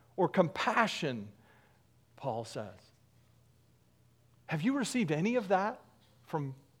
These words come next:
God in Christ? Any participation in the Spirit? Oh, are you glad that you are a part of God's family?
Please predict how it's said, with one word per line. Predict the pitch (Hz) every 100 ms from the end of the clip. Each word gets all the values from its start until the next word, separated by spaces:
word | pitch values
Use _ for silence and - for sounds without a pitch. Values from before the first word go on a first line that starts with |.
| -
God | 123 123 180 190
in | 160 135
Christ? | - 139 175 233 - - - _ _ _ _ _ _ _ _ _ _ _ _ _ _ - -
Any | 226 254 277
participation | - 196 180 - 269 - 269 202 233 208 214
in | 196
the | 175
Spirit? | 156 - - 131 117 107 -
Oh, | - 208 214 165 -
are | 170
you | 175 214 185 135
glad | 165 160 202 202 196 160 120 117 - - -
that | 165 180
you | 170 202
are | 220
a | 165
part | - 185 185
of | 139
God's | - - - 147
family? | - - 131 127 127 120